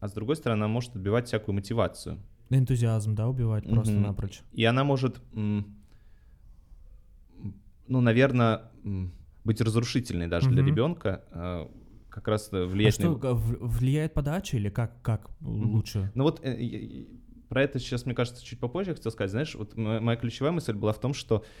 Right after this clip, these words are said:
Speaker 1: я вообще задумываюсь, насколько родителю нужно критиковать ребёнка.
Speaker 2: Мгм.
Speaker 1: Э, потому что, в принципе, э, что мы можем дать как родители ребёнку? Ну, свой опыт.
Speaker 2: Да.
Speaker 1: Э, но если мы передаём свой опыт, то есть, э,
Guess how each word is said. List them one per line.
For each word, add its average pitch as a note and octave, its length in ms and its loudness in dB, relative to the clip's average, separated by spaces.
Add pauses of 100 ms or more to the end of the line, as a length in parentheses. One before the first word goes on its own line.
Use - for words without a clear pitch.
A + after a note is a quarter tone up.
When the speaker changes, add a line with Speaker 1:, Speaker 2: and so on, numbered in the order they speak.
(100)
Speaker 1:
я A2+ 80 6
вообще D3 200 4
задумываюсь, B2+ 460 4
насколько A2+ 400 -2
родителю G#2+ 400 -2
нужно G#2+ 280 0
критиковать - 480 -6
ребёнка. G#2+ 540 0 (140)
Speaker 2:
Мгм. D3 360 4 (460)
Speaker 1:
Э, G#2+ 160 0
потому A2+ 280 2
что, A#2 320 2 (400)
в - 80 -20
принципе, B2+ 720 0
э, F#2 340 -4 (160)
что - 200 -4
мы B2 120 0
можем G2 240 -2
дать G2 160 -2
как - 160 -12
родители F#2+ 400 -4
ребёнку? E2+ 440 -8 (120)
Ну, G#2+ 140 -4
свой C3+ 260 2
опыт. - 440 -8 (540)
Speaker 2:
Да. G#2+ 380 0 (300)
Speaker 1:
Э, G2+ 60 -6
но A2 180 0
если B2 280 0
мы A#2 80 2
передаём A#2+ 540 2
свой A2 360 -2
опыт, - 400 -4 (200)
то F#2+ 60 -6
есть, - 220 -10 (280)
э, E2 320 -8